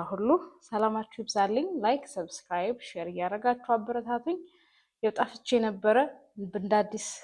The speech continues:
መጥቻለሁ። መደጋገም እንዳይሆንብኝ፣ እ፣ በር እያያችሁልኝ። እንግዲህ በኢትዮጵያ ኔትወርክ ነው የምሰራ፣ ሁሌ ማለቃቀስ እንዳይሆንብኝ ውዶችዬ፣ በዳታ ነው የምሰራ እና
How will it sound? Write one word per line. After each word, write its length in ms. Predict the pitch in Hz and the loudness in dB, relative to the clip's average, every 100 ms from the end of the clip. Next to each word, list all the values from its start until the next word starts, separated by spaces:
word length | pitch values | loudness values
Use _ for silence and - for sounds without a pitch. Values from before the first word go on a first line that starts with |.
| - _ _ _ _ 214 | -20 _ _ _ _ -4
መጥቻለሁ። 640 | 214 - - 208 202 247 | -4 -4 -4 0 2 2
መደጋገም 540 | 226 190 190 185 185 | 2 0 0 -2 -4
እንዳይሆንብኝ፣ 640 | 190 185 220 240 233 262 262 - _ _ _ _ _ - | -6 -4 -2 0 -2 -2 -6 -6 _ _ _ _ _ 0
እ፣ 80 | 185 180 175 170 170 170 175 - | 2 4 4 2 2 -2 -6 -12
በር 200 | 180 208 226 | -2 2 6
እያያችሁልኝ። 920 | 226 226 226 220 226 226 208 208 214 214 _ _ _ _ | 8 8 8 4 2 -4 -2 -2 -4 -6 _ _ _ _
እንግዲህ 260 | 190 175 180 | -10 -6 -4
በኢትዮጵያ 460 | 175 180 185 180 180 | -4 -4 -6 -2 -2
ኔትወርክ 400 | 202 208 208 - | -2 -6 -10 -8
ነው 100 | 190 | -8
የምሰራ፣ 440 | 196 196 196 196 180 185 175 185 185 _ _ _ | -8 -8 -2 0 0 0 -4 -8 -12 _ _ _
ሁሌ 220 | 175 180 175 | -18 -8 -4
ማለቃቀስ 580 | 170 170 165 165 - - | -2 -4 -4 -6 -8 -16
እንዳይሆንብኝ 720 | 185 175 - 185 220 220 247 220 - - _ - _ _ _ _ | -12 -12 -12 -6 -6 2 2 2 -4 -16 _ -20 _ _ _ _
ውዶችዬ፣ 560 | 196 196 220 220 226 214 302 | -6 0 0 0 -2 4 6
በዳታ 380 | 233 190 180 180 | 8 8 6 4
ነው 120 | 175 165 | -2 -2
የምሰራ 340 | 175 - 175 | -6 -4 -2
እና 180 | 175 196 | -2 4